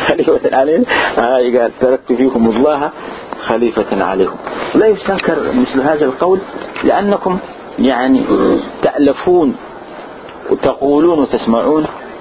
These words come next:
الإنسان لما يجي يسافر: "اللهم أنت الصاحب في السفر والخليفة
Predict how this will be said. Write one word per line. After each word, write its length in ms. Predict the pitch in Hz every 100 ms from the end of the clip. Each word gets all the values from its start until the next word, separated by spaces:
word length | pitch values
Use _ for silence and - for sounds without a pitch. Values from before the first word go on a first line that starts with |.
| - -
الإنسان 420 | 120 123 160 151
لما 180 | 123 123
يجي 180 | 143 131
يسافر: 440 | 139 139 - 151 - - - 120
"اللهم 460 | 139 139 143 143 - - - - -
أنت 160 | 131 -
الصاحب 400 | - 143 131 120
في 120 | -
السفر 440 | 113 - 127 131 131 90 76 - - - - - 131 143
والخليفة 720 | 127 117 131 151 139 135